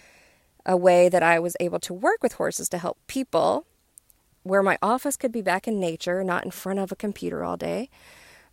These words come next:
Um, and, you know, really help people find their,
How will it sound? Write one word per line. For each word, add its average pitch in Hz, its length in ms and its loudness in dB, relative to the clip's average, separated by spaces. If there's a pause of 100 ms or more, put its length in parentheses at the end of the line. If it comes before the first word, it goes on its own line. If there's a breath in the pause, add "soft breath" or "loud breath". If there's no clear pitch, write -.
Um, 175 680 -2 (1120)
and, 226 560 8 (640)
you 247 100 2
know, 175 260 0 (580)
really 247 400 4
help 247 320 0
people 190 420 0
find 196 380 0
their, 175 460 0